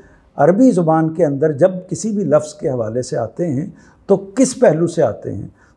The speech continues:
तो जब वो इस चीज़ को देखते हैं तो उनको मालूम होता है कि जो फौलान का वज़न है वो जोश के लिए आता है, पूरी कुव्वत के लिए, एक जज्बे के लिए आता है।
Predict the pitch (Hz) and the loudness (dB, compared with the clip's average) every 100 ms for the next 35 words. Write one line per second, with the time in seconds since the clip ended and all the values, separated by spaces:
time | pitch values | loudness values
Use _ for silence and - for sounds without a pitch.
0 | - - 185 240 247 226 226 202 202 202 | -4 2 4 4 4 4 0 -8 -6 -2
1 | 202 170 170 190 185 190 190 190 180 196 | -2 -2 -4 -6 -6 -6 -6 -6 -2 0
2 | 135 135 220 208 151 - 143 123 147 156 | 2 4 4 4 0 0 0 0 -2 -2
3 | 143 143 123 135 190 202 202 143 147 156 | -4 -2 0 4 4 4 2 4 2 0
4 | 107 - - _ _ - 113 170 220 226 | -2 -8 -14 _ _ -10 2 4 4 2
5 | 226 - - - 110 135 214 247 - 220 | -4 -12 -20 -14 -4 4 6 4 2 -2
6 | 185 170 156 131 147 117 127 127 175 175 | 0 4 2 2 -4 -6 -8 -10 -8 -8
7 | - 226 240 185 - 156 135 165 123 107 | -6 -4 -2 -2 -2 -4 -2 -2 -4 0
8 | 170 196 208 196 170 143 139 104 - 104 | 2 4 4 4 0 -2 -4 -4 -8 -14
9 | 87 | -14